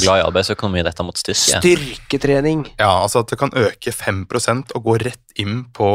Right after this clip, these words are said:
Speaker 3: eh, prestasjon, det er jo helt utrolig, og i hvert steg, liksom, og, og maraton, det har jo ekstremt mye
Speaker 1: Mm.
Speaker 3: å si, og, men når vi er inne på de begrepene, arbeidsøkonomi og V O to Max, før jeg hørte det intervjuet her, og jeg har ikke tenkt så mye over,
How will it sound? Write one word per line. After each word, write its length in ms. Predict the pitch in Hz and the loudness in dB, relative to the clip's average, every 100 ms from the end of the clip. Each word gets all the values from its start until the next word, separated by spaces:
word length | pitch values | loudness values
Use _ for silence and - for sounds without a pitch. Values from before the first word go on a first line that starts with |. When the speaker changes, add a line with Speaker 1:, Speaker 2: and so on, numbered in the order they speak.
| 104 107 | 4 4
Speaker 3:
eh, 640 | 107 104 101 101 101 98 110 - | 4 4 4 4 4 2 0 -4
prestasjon, 760 | 92 95 - 120 - 123 147 127 | -8 -8 -4 -2 -2 -2 -2 2
det 80 | 101 | 2
er 120 | 92 | 2
jo 100 | 117 | 0
helt 300 | 95 90 - - | -2 -4 -6 -8
utrolig, 400 | 101 95 87 123 | -6 -4 0 2
og 200 | 120 113 - - | 4 2 -4 -10
i 60 | 113 | -4
hvert 220 | 104 - | -2 -4
steg, 400 | - - 92 95 | -8 -2 0 0
liksom, 220 | 113 151 190 | -4 -6 -6
og, 120 | 160 | -2
og 400 | 143 147 156 151 | -2 0 0 2
maraton, 480 | 107 - 120 170 175 | 2 2 -2 -2 -2
det 100 | 156 | 0
har 160 | 101 | 2
jo 260 | 113 127 123 _ _ _ - | 0 -4 -8 _ _ _ -16
ekstremt 720 | - - - - 95 104 117 - | -8 -6 -6 -4 -2 -2 -6 -4
mye 140 | 101 | 0
Speaker 1:
Mm. 20 | 92 | 0
Speaker 3:
å 60 | |
si, 200 | 92 139 | 2 2
og, 220 | 151 147 - - - - | 4 2 -2 -20 -18 -6
men 100 | 131 | 0
når 60 | |
vi 80 | 139 | 2
er 200 | 123 123 | 2 0
inne 100 | 104 | -4
på 80 | - | -4
de 120 | 104 | -2
begrepene, 460 | 107 101 92 131 - | 0 0 0 0 2
arbeidsøkonomi 800 | 120 92 92 101 - 101 107 123 | 0 0 -4 -4 -2 0 0 0
og 100 | 117 | 0
V 80 | 101 | 0
O 40 | |
to 100 | 120 | 2
Max, 400 | 131 156 - - - | 0 0 -4 -8 -6
før 240 | - 104 | 0 2
jeg 100 | 123 | 4
hørte 240 | 113 92 | 2 0
det 100 | 104 98 | -2 -2
intervjuet 220 | 98 110 | 0 2
her, 260 | 104 123 - | 4 2 0
og 260 | 104 107 98 | 0 0 0
jeg 40 | 104 | -2
har 60 | |
ikke 160 | - 120 - | -4 -8 -8
tenkt 180 | 90 - | -8 -4
så 100 | 104 | -2
mye 160 | 98 95 | 0 0
over, 360 | 90 92 98 | -2 0 -2